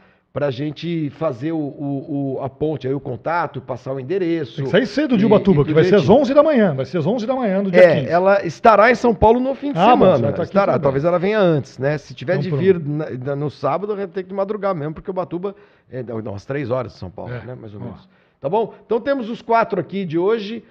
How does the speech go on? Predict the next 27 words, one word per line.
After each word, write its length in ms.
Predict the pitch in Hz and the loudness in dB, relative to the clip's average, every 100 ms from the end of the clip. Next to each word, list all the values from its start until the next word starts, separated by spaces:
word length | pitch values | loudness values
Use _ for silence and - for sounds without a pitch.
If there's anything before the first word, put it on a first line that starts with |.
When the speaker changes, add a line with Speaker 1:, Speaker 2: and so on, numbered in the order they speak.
| _ _ _ _ | _ _ _ _
Speaker 1:
Rafael 400 | 135 160 - 170 | -10 -8 -6 -6
Ribeiro, 320 | 139 131 123 165 | -4 -6 -8 -10
tudo, 220 | 226 - _ _ | -14 -14 _ _
três 240 | 170 247 - | -6 -6 -8
com 180 | 196 | -8
R, 200 | 147 143 | -6 -6
hein? 80 | 165 | -6
Rafael 320 | 143 - 214 | -8 -4 -4
Ribeiro, 480 | 202 160 139 165 175 - _ _ | -2 -4 -4 -6 -8 -10 _ _
Rodrigo 420 | 170 180 208 202 | -2 -2 -2 -4
Maiburg, 720 | 180 190 196 185 208 196 - - _ _ _ | -2 0 0 0 -2 -4 -12 -20 _ _ _
Maiberg, 640 | 139 160 123 143 170 160 170 _ _ _ | -4 -2 0 0 -2 -4 -10 _ _ _
a 80 | - | -8
Renata 320 | 139 160 165 | -4 -4 -4
Machado 540 | 160 139 143 175 180 180 | -6 -6 -4 -2 -2 -2
e 60 | 170 | -2
o 80 | |
Leandro 340 | 160 156 180 170 | 0 -2 -2 -2
Marçal. 480 | 170 135 - 90 76 | -4 -6 -8 -12 -10
Speaker 2:
Isso, 260 | 151 127 - | -10 -10 -4
Speaker 1:
Todos 220 | 180 160 | -4 -2
Speaker 2:
são 80 | 143 | -8
os 60 | |
Speaker 1:
vocês 260 | - 160 175 | -4 -2 -2
Speaker 2:
quatro 100 | 151 | -6
de 140 | 127 113 | -10 -14
hoje. 240 | 90 _ | -18 _